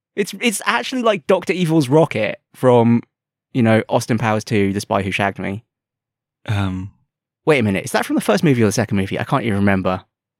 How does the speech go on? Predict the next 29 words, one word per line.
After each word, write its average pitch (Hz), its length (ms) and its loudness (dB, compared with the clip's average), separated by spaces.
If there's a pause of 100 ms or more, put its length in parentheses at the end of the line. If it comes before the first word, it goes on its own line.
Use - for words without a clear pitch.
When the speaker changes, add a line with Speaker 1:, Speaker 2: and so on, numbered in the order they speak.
(120)
Speaker 1:
Whatever. 131 280 2
You 151 120 2
know, 247 100 4
there's 269 160 0
that - 140 0
whole 208 240 2
scene 107 500 2 (340)
where 131 180 2
everyone's 147 380 0
like, 127 340 2 (220)
"That 254 180 0
looks 127 280 2
like 127 160 2
a 135 60 2
giant 139 320 2 (120)
Johnson. 196 640 0
What's 240 200 0
that 226 120 2
on 208 100 4
the 185 80 2
radar?" 139 540 2 (140)
"I'm 123 160 4
not 143 120 2
sure, 185 220 2
sir. 104 300 2
It 117 80 2
looks 151 200 0
like 143 200 0
a 135 240 2